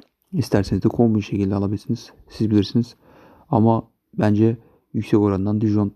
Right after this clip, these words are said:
Toulouse maçını, eee, yirmi yirmi beş liraya kadar elde olmaz. Erken gol olsa şaşırmam. Şans arkadaşlar. Erken gol olmasın. Eee, yirmi yirmi beş aralığında olsun ki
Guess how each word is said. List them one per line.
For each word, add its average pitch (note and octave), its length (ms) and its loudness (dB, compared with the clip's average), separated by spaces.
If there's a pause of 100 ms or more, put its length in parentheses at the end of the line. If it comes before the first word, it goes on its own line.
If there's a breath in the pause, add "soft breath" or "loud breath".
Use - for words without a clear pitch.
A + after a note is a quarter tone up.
Toulouse A2 260 -2
maçını, A2 360 -4 (220)
eee, G#2 100 0 (440)
yirmi A2 300 2
yirmi G#2+ 120 2
beş G#2 180 0
liraya G2+ 120 0
kadar G#2 180 0
elde G2+ 240 -2
olmaz. G#2+ 300 -2
Erken A2 280 0
gol A2+ 100 4
olsa G#2+ 360 -2 (340)
şaşırmam. G#2 480 -2 (760 loud breath)
Şans B2 360 0
arkadaşlar. G2+ 460 0
Erken A2 280 -2
gol A2 120 2
olmasın. G#2 480 -2 (560 soft breath)
Eee, G2+ 120 0 (680)
yirmi A2 360 0
yirmi G#2+ 140 0
beş G#2 160 0
aralığında G#2 320 0
olsun G#2+ 280 -4
ki A2 180 -2